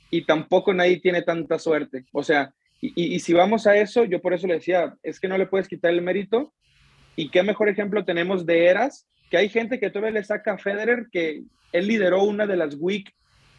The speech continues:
eras, ¿no? O sea, como de una de las eras más endebles, porque luego, o sea, Federer recibió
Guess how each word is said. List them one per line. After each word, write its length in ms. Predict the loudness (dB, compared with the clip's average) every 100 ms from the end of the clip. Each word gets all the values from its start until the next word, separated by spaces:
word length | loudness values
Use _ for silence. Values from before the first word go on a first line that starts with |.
| -2
eras, 340 | 2 2 0
¿no? 200 | -4 -8
O 60 | -6
sea, 280 | -6 -6 -6
como 320 | -6 -4 -4
de 200 | 0 0
una 160 | 2 2
de 60 |
las 220 | 2 2
eras 240 | 2 2 0
más 240 | -2 -2
endebles, 520 | -2 -2 -2 -2 -4
porque 300 | -4 -6 -4
luego, 420 | -2 0 2 0 -4 _ _ _ -20 -20 _ _
o 100 | -6
sea, 280 | 0 -2 -2 _ -10 -10 -10
Federer 480 | 0 4 4 4 4
recibió 920 | 4 4 2 -2 0 4 4 4 0